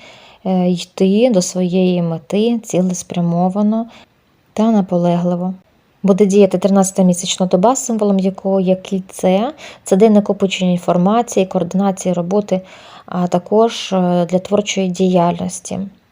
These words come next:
Взагалі, день дуже сприятливий для того, щоб просто відпочивати і насолоджуватися життям.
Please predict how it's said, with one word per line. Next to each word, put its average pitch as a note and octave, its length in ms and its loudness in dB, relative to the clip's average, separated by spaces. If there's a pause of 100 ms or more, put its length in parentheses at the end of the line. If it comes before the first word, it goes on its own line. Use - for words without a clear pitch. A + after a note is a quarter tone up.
(480)
Взагалі, G#3 560 2
день A3 280 2
дуже F#3+ 200 0
сприятливий G3+ 720 0
для F3 140 -2
того, A3+ 260 0
щоб F#3 200 -6
просто A3+ 400 -2
відпочивати F3+ 680 -2
і - 20 -6
насолоджуватися F#3 920 -4
життям. F3+ 580 -6